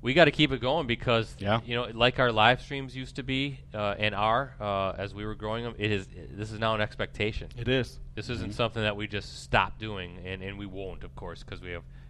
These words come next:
Speaker 1: great partners and sponsors and all, all that good stuff. But you just keep building it, see how you, what you can do to
Speaker 2: Yeah.
Speaker 1: get it, make it better, and make it even cleaner. And, uh, I, I just, there's a lot of planning is involved, as you guys know, and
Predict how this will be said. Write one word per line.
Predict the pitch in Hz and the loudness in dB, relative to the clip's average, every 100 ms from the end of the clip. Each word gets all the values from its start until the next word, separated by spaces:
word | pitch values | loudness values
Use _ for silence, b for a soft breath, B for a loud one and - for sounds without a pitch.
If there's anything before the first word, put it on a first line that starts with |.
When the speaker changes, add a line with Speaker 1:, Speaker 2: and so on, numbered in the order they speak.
| - | -8
Speaker 1:
great | 104 90 | -8 -8
partners | - 98 95 90 90 | -6 -8 -8 -12 -14
and | 82 | -14
sponsors | - 90 85 - 90 87 | -8 -6 -6 -8 -14 -12
and | 85 | -10
all, | 87 87 | -8 -8
all | 85 87 87 | -8 -6 -6
that | 87 92 - | -4 -6 -6
good | 90 | -10
stuff. | - - 85 - | -8 -8 -10 -8
But | 90 82 B B B B B B B - | -8 -8 B B B B B B B -8
you | |
just | 107 113 | -6 -2
keep | - 117 | 0 0
building | 123 123 117 | 2 0 0
it, | 87 | -4
see | - 110 | -4 0
how | 104 | 4
you, | 107 104 95 | 4 2 -8
what | - 104 107 | -12 -12 -10
you | 113 | -10
can | 110 | -8
do | 110 110 | -6 -4
to | |
Speaker 2:
Yeah. | 101 | 0
Speaker 1:
get | 104 | -2
it, | 104 | 0
make | 101 | -2
it | 104 - | -2 -2
better, | 104 104 110 | 0 2 0
and | |
make | 98 95 | -2 -4
it | 101 95 | -4 -6
even | 98 95 | -8 -10
cleaner. | - 113 107 104 110 117 | -8 -4 -2 -2 -6 -6
And, | - 90 90 87 | -8 -8 -10 -6
uh, | 90 87 87 85 | -4 -2 -2 -4
I, | 90 101 | -4 -4
I | 101 | -4
just, | 101 - - - - - | -6 -12 -16 -18 -18 -10
there's | 107 | -8
a | 110 | 4
lot | 113 | 6
of | 123 | 6
planning | - 120 123 123 | 2 0 2 -2
is | 107 | -6
involved, | 117 104 107 117 | -8 -2 0 0
as | 101 | -6
you | 107 | -4
guys | 110 104 107 | 0 0 -2
know, | 104 123 127 | -6 -6 -8
and | 95 | -10